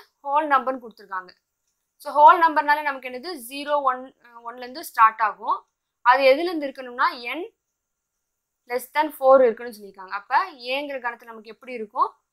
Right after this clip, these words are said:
அதாவது நாலுக்கு கம்மியான நம்பரா இருக்கணும். அப்ப ஜீரோ, ஒன்னு, ரெண்டு, மூணு. நாலுங்கிற உறுப்பு எடு-, எடுக்கக்கூடாது. ஏன் அப்படின்னா, நமக்கு இ-,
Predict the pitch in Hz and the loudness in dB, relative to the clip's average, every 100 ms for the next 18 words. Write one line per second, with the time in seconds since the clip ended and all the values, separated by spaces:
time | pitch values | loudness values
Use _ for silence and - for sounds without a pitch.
0 | _ _ - 226 262 381 262 254 294 302 | _ _ -4 2 2 2 6 8 8 4
1 | 349 269 254 269 277 247 226 220 214 196 | -4 0 0 -2 -6 -6 -8 -6 -6 -8
2 | 196 - 269 208 240 247 254 330 277 214 | -20 -20 -20 -20 -18 -8 0 0 0 -10
3 | 226 247 330 262 214 220 220 302 226 226 | -16 -18 -18 -18 -20 -20 -16 -16 -16 -16
4 | 220 - _ _ _ - 240 285 320 285 | -16 -18 _ _ _ 4 10 10 10 4
5 | 262 262 302 254 269 - 240 277 294 233 | 2 0 0 0 0 -4 -8 -10 -14 -6
6 | 214 202 311 294 226 262 285 226 214 214 | -4 -4 -10 -12 -8 -2 -2 -2 -8 -6
7 | 254 453 - _ _ - 240 247 359 302 | -2 -2 -6 _ _ -12 -10 -10 -14 -16
8 | _ _ 220 247 233 240 285 | _ _ _ -6 -6 -6 -10